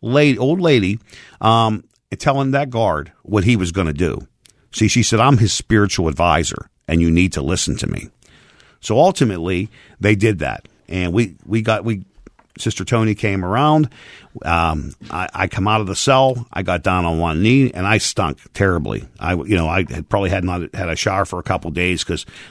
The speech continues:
they weren't real apt to follow the, the code down there. So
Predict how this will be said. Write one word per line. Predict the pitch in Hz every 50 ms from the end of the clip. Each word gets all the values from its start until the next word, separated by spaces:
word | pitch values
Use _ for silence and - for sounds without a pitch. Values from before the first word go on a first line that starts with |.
| -
they | - 104 110
weren't | 101 101 107 101 87 - -
real | 101 104 101 95 87 80 - _ _ _ _ _ _ _ _ -
apt | - 117 110 101 - - - _ _ _ -
to | - 98
follow | - 107 101 95 92 92
the, | 82 87 85 80
the | - 87 85
code | - - - 107 101 92
down | 80 76 73 71 65
there. | 65 62 60 58 - _ - - - - - - - - - - - - - - - - - _ _ _ _ _ _ _ _
So | - - 196 190 180 170 156